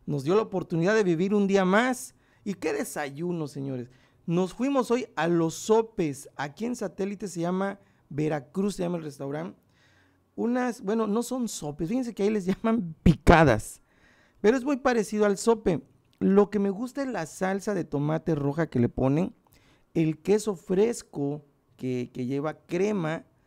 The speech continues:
acompañado con un bistec que le llaman picaña, no sé si lo han probado, riquísimo.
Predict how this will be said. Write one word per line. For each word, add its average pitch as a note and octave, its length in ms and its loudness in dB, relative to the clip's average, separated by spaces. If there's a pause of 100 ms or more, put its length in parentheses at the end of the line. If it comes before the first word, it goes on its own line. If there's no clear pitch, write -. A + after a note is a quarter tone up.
(720)
acompañado G3+ 880 0
con F3+ 160 -2
un F#3 200 0
bistec E3 460 -6
que D#3 140 -6
le C#3 120 -2
llaman D3 440 -2 (100)
picaña, F#3+ 500 0
no D#3 140 -4
sé C3+ 140 -10
si C3+ 100 -10
lo B2 120 -4
han B2+ 120 -6
probado, D#3+ 540 -4 (960)
riquísimo. C3+ 680 2